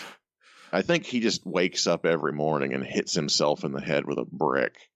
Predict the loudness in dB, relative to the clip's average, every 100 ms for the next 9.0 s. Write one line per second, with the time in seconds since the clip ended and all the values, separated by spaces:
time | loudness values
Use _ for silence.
0 | _ -12 -10 -10 -14 -10 -2 -2 0 -4
1 | -4 0 2 2 0 _ -4 0 0 -2
2 | -2 -2 -2 -2 0 0 0 0 -2 -6
3 | -10 _ _ _ _ -18 -18 -16 -16 -12
4 | -14 -16 -12 -4 -2 0 0 -2 -4 -10
5 | -20 -14 0 2 4 2 2 -4 _ _
6 | _ 0 2 4 2 2 0 2 4 2
7 | 0 _ _ _ -12 -10 -10 -16 -20 -20
8 | _ -20 -20 _ -20 _ -2 0 2 -2